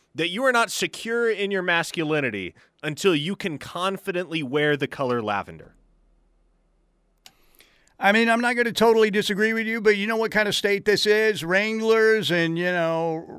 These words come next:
Speaker 2: roping and riding and rednecking and all, and, and O U football and, and, and that's God family and the U S A. Nothing wrong with any of that, but it's, there aren't a lot of people in this state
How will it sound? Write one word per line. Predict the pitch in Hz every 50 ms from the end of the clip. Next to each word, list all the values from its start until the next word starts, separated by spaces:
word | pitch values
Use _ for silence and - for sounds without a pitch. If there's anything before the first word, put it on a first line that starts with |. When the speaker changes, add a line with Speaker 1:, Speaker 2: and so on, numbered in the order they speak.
| - -
Speaker 2:
roping | 160 175 202 214 214 - 214 196
and | 202 175 165 175
riding | 180 180 190 208 214 220 214 220 220 220 220 220 220 214
and | 185 165 165 160
rednecking | 160 175 196 214 202 202 208 208 208 208 214 208 214 214
and | 208 190 180 175
all, | 175 190 202 196
and, | 185 170 170 165 151 170
and | 170 165 175 175 170 170 165 165
O | 165 165 175
U | 190 190 190
football | - - 202 196 202 208 202 202 196 202 208 208 214 214 196
and, | 180 175 175 170 170 170
and, | 170 170 175 175 175 175 175 175 175 175 175
and | 175 175 175 180 175 175 170 175 175 180
that's | 180 185 - - - -
God | - 131 135 139 135 143 175 175 185 190 143
family | - 190 185 185 190 190 196 196 196 190
and | 185 175 175
the | 170 165 165 160 156
U | 143 143 147 165 175 190 196
S | 190 185 175 -
A. | 208 202 208 208 190 131 87 - _ -
Nothing | 110 127 160 185 190 185
wrong | 185 180 185 190
with | 190 185
any | 185 190 208 208 196
of | 175
that, | 139 139 117 92 73 67 -
but | - 95 123 127 127 131 135
it's, | 139 151 147 - - - - _ _ _ _ _ _ _ _ _ _ -
there | 127 151 165 170
aren't | 165 - 170 175 190 208
a | 208 190
lot | 180 180 180 180
of | 175 -
people | - 185 190 185 - 180 170
in | 175
this | 170 170 147 -
state | - 165 160 160 156 156 151 -